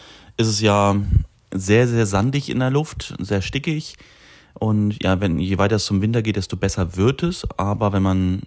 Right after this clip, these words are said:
ich weiß nicht, ob du dich schon mal mit solchen, wie nennt man sowas? Das hat Denise, so eine Luftreinheits-Apps, <laughs> äh, wenn man so etwas mal zu Rate zieht, dann sieht man in Deutschland immer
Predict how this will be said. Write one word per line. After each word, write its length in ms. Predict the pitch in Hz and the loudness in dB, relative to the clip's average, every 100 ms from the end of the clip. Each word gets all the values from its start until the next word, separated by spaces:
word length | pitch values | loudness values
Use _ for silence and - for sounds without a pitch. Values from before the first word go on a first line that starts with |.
| - | -10
ich 100 | 95 | -6
weiß 120 | 101 | -4
nicht, 100 | 92 | -4
ob 100 | 85 | -4
du 260 | 90 90 90 - - - - - | -4 -4 -6 -14 -20 -20 -16 -10
dich 100 | 95 | -2
schon 100 | 95 | 0
mal 60 | |
mit 100 | 92 | 2
solchen, 600 | 92 90 95 87 85 82 - _ _ _ _ _ _ _ - - | 2 -2 2 2 2 0 -6 _ _ _ _ _ _ _ -16 -10
wie 60 | 80 | -6
nennt 200 | 82 90 | -4 0
man 120 | 92 | 0
sowas? 300 | 78 76 - | 0 -6 -6
Das 140 | - 87 | -8 -6
hat 120 | 82 | -2
Denise, 380 | 90 90 - - | 0 0 -2 -4
so 60 | |
eine 160 | 80 78 | -2 2
Luftreinheits-Apps, 2750 | 90 123 - - - - - _ - _ _ - 92 120 113 117 120 - - - - _ 117 120 - - - - | 0 -2 -8 -8 -8 -10 -20 _ -20 _ _ -2 2 4 4 4 2 -2 -6 -8 -14 _ -4 -2 -4 -10 -12 -10
<laughs> 40 | 117 123 73 110 117 - | 2 2 2 -2 -4 0
äh, 0 | |
wenn 460 | 110 110 107 104 | 2 4 2 2
man 140 | 104 101 | 0 2
so 100 | 110 | 0
etwas 260 | 110 107 | 0 -2
mal 120 | 107 | -2
zu 160 | 101 - | -4 -2
Rate 340 | 87 92 113 | 0 0 -4
zieht, 380 | - - 113 - - - - - _ | -8 -4 -4 -6 -18 -20 -20 -20 _
dann 340 | 107 101 101 101 | 2 4 4 2
sieht 160 | 107 | 2
man 180 | 104 98 | 2 4
in 60 | 95 | 4
Deutschland 340 | 104 - 98 | 2 2 0
immer 480 | 95 92 90 90 | 2 2 0 -2